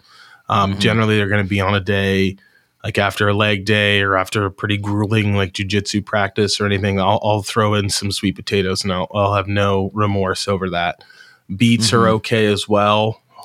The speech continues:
Speaker 2: Ooh,
Speaker 1: Um,
Speaker 2: beets.
Speaker 1: but you gotta stay away from gra-, cheese is good.
Speaker 2: Mm-hmm.
Speaker 1: All vegetables are pretty much
Speaker 2: I
Speaker 1: good. A
Speaker 2: tend
Speaker 1: lot
Speaker 2: to
Speaker 1: of
Speaker 2: stay
Speaker 1: cabbage.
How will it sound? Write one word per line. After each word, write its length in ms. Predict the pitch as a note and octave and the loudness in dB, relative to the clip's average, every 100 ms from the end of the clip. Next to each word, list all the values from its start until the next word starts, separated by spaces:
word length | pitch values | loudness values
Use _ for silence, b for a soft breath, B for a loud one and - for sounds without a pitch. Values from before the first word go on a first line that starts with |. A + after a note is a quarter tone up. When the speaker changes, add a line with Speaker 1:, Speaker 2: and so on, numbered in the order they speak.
| B | B
Speaker 2:
Ooh, 120 | F#2+ - | -16 -4
Speaker 1:
Um, 420 | A2 G#2+ G#2+ F#2+ D2+ | 0 2 2 0 -4
Speaker 2:
beets. 180 | - - B B B B B B B B _ _ _ _ _ _ | -8 -18 B B B B B B B B _ _ _ _ _ _
Speaker 1:
but 240 | B2+ B2+ - | 0 0 0
you 240 | A#2+ C#3+ | 0 4
gotta 200 | C3 A#2+ | 4 2
stay 260 | - - A#2+ | 0 2 4
away 260 | A2+ A2+ G#2+ | 4 2 2
from 200 | A2+ G2 | -2 -2
gra-, 160 | - | -4
cheese 520 | - - D3 C#3+ C#3 | 0 4 6 6 4
is 160 | C#3 A#2+ | 2 0
good. 680 | B2+ C3 B2+ B2 A#2+ A2+ A2+ - _ _ _ _ - - | 2 4 6 6 4 2 -4 -14 _ _ _ _ -20 -10
Speaker 2:
Mm-hmm. 480 | A2+ A2 G2+ F#2+ C3+ - | -6 -4 -2 -2 -2 2
Speaker 1:
All 260 | C3+ C3+ | 4 4
vegetables 760 | A2+ A#2+ A#2 - A#2 A#2 A2+ A2+ | 2 2 2 0 2 2 2 0
are 60 | |
pretty 220 | G#2+ A#2+ A2 | 0 2 2
much 140 | A2 | 2
Speaker 2:
I 100 | B2+ | 2
Speaker 1:
good. 80 | C3 | 2
A 20 | |
Speaker 2:
tend 120 | F#3 | 2
Speaker 1:
lot 60 | A2+ | 2
Speaker 2:
to 60 | A2+ | 2
Speaker 1:
of 60 | |
Speaker 2:
stay 140 | - B2 | 0 0
Speaker 1:
cabbage. 800 | A2+ A2 G#2+ A2+ G#2+ A2 - | 2 2 2 2 2 0 -2